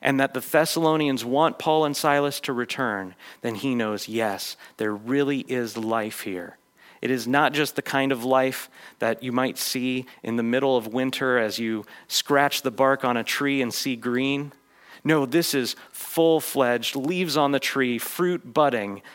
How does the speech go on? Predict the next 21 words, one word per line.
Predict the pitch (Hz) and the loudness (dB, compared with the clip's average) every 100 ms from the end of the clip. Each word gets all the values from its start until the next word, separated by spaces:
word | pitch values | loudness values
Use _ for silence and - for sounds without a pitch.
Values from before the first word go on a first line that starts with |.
| - | -6
This | 143 131 | -2 -2
is | 117 | -2
full | - - - 135 127 113 104 - _ | -6 -6 -4 -2 0 -2 -4 -10 _
love | 113 120 113 101 101 - - - | -4 -2 0 -2 -4 -12 -18 -8
in | 120 110 107 - _ | -6 -4 -6 -12 _
God's | 117 101 98 - | -6 -4 -6 -10
people. | - 120 - 101 90 - _ _ _ _ _ _ - - - | -8 -8 -6 -8 -8 -14 _ _ _ _ _ _ -12 -12 -8
Paul | - 180 190 | 2 6 6
then | 165 156 | 4 4
receives | 143 135 - 175 185 170 | 2 0 -2 -2 -2 -2
Timothy's | - 135 127 - 120 | 0 0 -2 -4 -4
report, | 123 - 127 120 113 - - | -4 -4 0 0 0 -8 -16
confirming | - 143 - - 185 185 127 | -6 -4 -4 2 4 4 4
that | 120 120 | 2 0
they | 147 | 2
are | 143 | 2
truly | 135 - 196 175 | 0 -2 0 0
walking | 131 127 127 - 127 | 0 0 -2 -2 -2
in | 117 | -2
the | 110 | -4
faith | - 147 113 110 | -2 -2 -2 -6